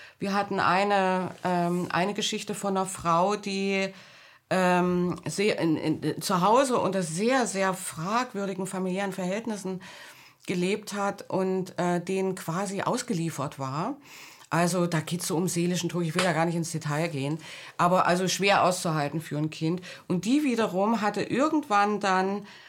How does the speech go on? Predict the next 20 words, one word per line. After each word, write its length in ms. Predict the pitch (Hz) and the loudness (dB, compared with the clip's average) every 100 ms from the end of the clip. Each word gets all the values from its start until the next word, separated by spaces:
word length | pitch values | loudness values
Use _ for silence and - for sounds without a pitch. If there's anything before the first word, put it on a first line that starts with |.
| - | -8
einen 240 | - 180 180 | 0 2 2
Lehrer, 760 | 170 190 247 254 233 226 277 302 - - - - - _ _ | 2 2 2 2 4 4 2 -4 -18 -18 -18 -18 -20 _ _
mm, 640 | - 202 190 196 190 190 - - | -2 2 2 2 2 -2 -6 2
der 260 | 202 202 170 | 4 4 6
war 300 | 190 202 202 | 6 6 4
so 720 | 208 202 196 196 190 190 - - | 0 2 2 4 2 0 -6 -8
ein 180 | 120 - | -8 -8
bisschen 480 | 160 196 - 208 202 | -6 -4 -2 0 -2
kommunistisch 640 | 202 196 208 320 - 262 | 0 2 4 2 2 -2
geprägt 720 | 208 202 - 165 208 330 349 - | -4 -6 -4 0 2 0 -2 -4
und 320 | 190 208 190 | -2 0 0
hat 160 | 196 | 0
dann 140 | 214 208 | 0 0
eben 260 | 202 190 | -2 -2
auch 240 | - 165 196 | 2 2 0
von 240 | - 190 | -2 -2
sich 400 | 180 220 - - | 0 -4 -4 0
aus 380 | 170 185 202 202 | 2 4 2 -2
Elternbesuche 760 | - 170 233 214 175 165 151 | 0 0 2 0 -2 -4 -6
gemacht 460 | 151 139 139 190 - | -6 -4 -4 -6 -14